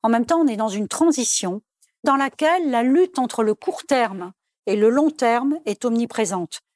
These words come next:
Le rôle d'un dirigeant dans une entreprise, dirigeant qui ne soit pas l'actionnaire, le rôle d'un dirigeant est bien de sensibiliser, en fait, son actionnaire aux impacts que peut avoir, en fait, une politique de court terme uniquement, qui serait simplement,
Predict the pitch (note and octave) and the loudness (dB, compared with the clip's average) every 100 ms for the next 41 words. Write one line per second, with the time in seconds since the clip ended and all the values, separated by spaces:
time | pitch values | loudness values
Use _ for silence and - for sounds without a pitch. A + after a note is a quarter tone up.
0 | _ _ _ _ _ G#3+ C4 C4 F#4+ D4+ | _ _ _ _ _ 0 2 4 2 2
1 | C4+ A#3+ C#4+ C#4 A#3+ D#4+ G4+ D#4+ B3+ A#3+ | 2 0 2 2 2 2 2 2 0 0
2 | A#3 A3+ A3+ G#3+ - D4 F4+ C4 F#3+ F#3 | 0 0 -2 -2 2 4 4 2 -2 -2
3 | A#3 F#3 C4 B3 C4+ F#4 C4 - G#3+ D#4 | -2 2 4 4 2 0 0 0 0 2
4 | E4 C4 - G3+ G3 A#3 D#4 A3+ C4 F4 | 0 -2 -6 -6 -2 0 0 0 0 2
5 | D4 A#3+ C#4+ B3 G3+ A3 C#4+ E4+ - - | 0 0 0 -2 -2 0 -2 -2 -10 -20
6 | _ - C4 G#3 E4 F4+ A#3 - E4+ F4+ | _ 0 0 4 2 2 -2 -2 0 0
7 | - C#4+ C#4 A#3+ A3 C#4 G#3+ - A#3 G3+ | 2 2 4 2 0 0 0 -2 -2 -2
8 | G3+ G3+ - G3+ G3 A3 D4 D#4 _ - | -2 -2 -2 0 2 2 2 0 _ -2
9 | A3 A3 D#4 D#4 D#4 D4 - G#3+ - F#4+ | 0 4 2 2 -2 -4 -4 -4 2 2
10 | F4 C4 G3 A3 A#3 D4 - G#3+ - B3 | 4 0 0 2 2 -2 -6 -8 -2 -2
11 | - D4+ B3+ A3 G3+ A#3+ G3+ A3 G#3+ - | 0 -2 0 -6 -4 -6 -4 -4 -4 -4
12 | G#3 G#3+ A3 - A3+ G#3 - G#3+ D#4+ - | -2 0 -2 -2 -2 -2 -2 2 2 0
13 | - - G#3 C4 - A#3 A3+ D4 | -2 -2 -2 -2 -2 -2 2 2